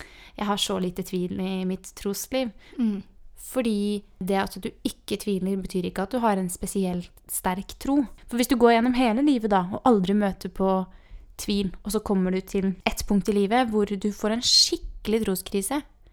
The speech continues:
Speaker 1: og så har du kanskje aldri jobbet deg gjennom tvilspørsmål før da,
Speaker 2: Mm.
Speaker 1: så tror jeg at, jeg tror ikke den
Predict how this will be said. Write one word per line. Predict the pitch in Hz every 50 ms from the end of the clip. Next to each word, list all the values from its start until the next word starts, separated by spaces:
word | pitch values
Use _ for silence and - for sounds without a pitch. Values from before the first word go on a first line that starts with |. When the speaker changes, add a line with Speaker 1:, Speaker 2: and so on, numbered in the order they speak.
| - - - - - - - - - - -
Speaker 1:
og | - 233 -
så | 240
har | 233 226
du | 214 214
kanskje | - 226 202 - 233
aldri | 226 214 196 190 202 208
jobbet | 214 214 190 175 - 190 175 185
deg | 190 196 190
gjennom | 185 175 175 175 180 185 185 190 190 185 - - - - - -
tvilspørsmål | - 208 185 180 180 - - 202 190 - 226 233 -
før | - 214 208 247
da, | 330 320 208 - - - -
Speaker 2:
Mm. | 262 233 220 226 220
Speaker 1:
så | - 277 -
tror | - - - 233 208 196 196 208
jeg | 233 269 285
at, | 277 - - - - - - - - - - -
jeg | -
tror | - 220 214
ikke | - 277
den | 277 240 226 226 226